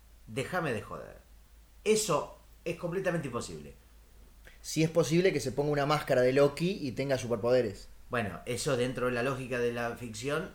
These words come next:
Speaker 1: es una... un permiso.
Speaker 2: Y lo del perro es otro permiso, es un
Speaker 1: No, ¿por qué
Speaker 2: permisito.
Speaker 1: no? Pero eso se supone que es la parte de costumbrismo, la parte de realidad.
Speaker 2: Ya que había quedado claro que el perro era inteligente, le traía la máscara de nuevo, fue el que se tiró al agua y le trajo la máscara de nuevo.
Speaker 1: Igual, todos perros en una película me parece que no, no sirven para nada.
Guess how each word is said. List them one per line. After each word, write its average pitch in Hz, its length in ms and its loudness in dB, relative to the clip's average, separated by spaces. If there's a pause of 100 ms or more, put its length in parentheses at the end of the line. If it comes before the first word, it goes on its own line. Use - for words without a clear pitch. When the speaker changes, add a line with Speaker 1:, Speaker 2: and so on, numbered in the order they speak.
(520)
Speaker 1:
es 120 180 -8
una... 117 580 -2
un 101 180 -8
permiso. 143 500 -4
Speaker 2:
Y 139 80 -4
lo 143 120 4
del 147 160 4
perro - 220 0
es 123 120 -4
otro 139 200 0
permiso, 247 420 2
es 98 60 -4
un - 0 -
Speaker 1:
No, 202 160 4
¿por 170 100 4
qué 196 80 2
Speaker 2:
permisito. 156 360 2
Speaker 1:
no? 107 60 -4
Pero 120 160 0
eso 156 200 0
se 117 60 -4
supone 131 300 -4
que 135 60 -6
es 131 40 -4
la 139 140 -2
parte 147 520 -4 (420)
de 123 200 -4
costumbrismo, 131 540 2
la 101 140 -4
parte 117 260 -4
de 107 280 -6
realidad. 113 720 -2 (400)
Speaker 2:
Ya 180 220 2
que 165 140 0
había 156 240 6
quedado 135 340 8
claro 131 280 6
que 113 40 -2
el 113 100 -2
perro 123 240 2
era 113 100 -2
inteligente, 101 720 -8
le 107 120 -4
traía 120 300 0
la 120 100 -2
máscara 127 340 -2
de 123 100 2
nuevo, 160 300 6
fue 156 140 0
el 151 40 -4
que 156 60 2
se 123 140 -4
tiró 127 180 0
al 131 80 6
agua 131 200 4
y - 20 2
le 120 80 -2
trajo 120 260 -2
la 113 80 -2
máscara 117 380 -4
de 120 80 -4
nuevo. 156 200 0
Speaker 1:
Igual, 233 360 6
todos 277 420 6
perros 190 400 4
en 139 80 -4
una 131 160 -4
película 143 340 -2
me 113 60 -2
parece 110 220 -6
que 107 80 -4
no, 101 260 -4
no 92 140 -8
sirven 92 180 -10
para 71 160 -14
nada. - 300 -20